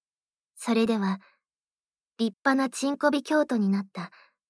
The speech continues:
私の一日をご紹介しましょう。私のように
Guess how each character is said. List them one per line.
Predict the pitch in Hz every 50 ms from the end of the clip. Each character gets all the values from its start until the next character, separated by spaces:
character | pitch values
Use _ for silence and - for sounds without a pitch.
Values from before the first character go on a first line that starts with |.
| _ _ _ _ _ _ _ _ _ -
私 | - 196 196 240 254 - 269
の | 277 277 254
一 | 240 - - 262
日 | 294 302 294 - 349 330
を | 240
ご | - 180
紹 | - - 202 202 208
介 | - 208 220
し | - - 220
ま | 214 220 208
し | - 226
ょ | 214
う。 | 196 - _ _ _ _ _ _ _ _ _ _ _ _ _ _ _ _ _ _ _ _ _ _ _ _ _ _ _ _ _ _ _ _ _ _ -
私 | - 233 233 - 285 285 - 339
の | 320 320 320
よ | 320 320 330 330
う | 320
に | 285 254 233 220 196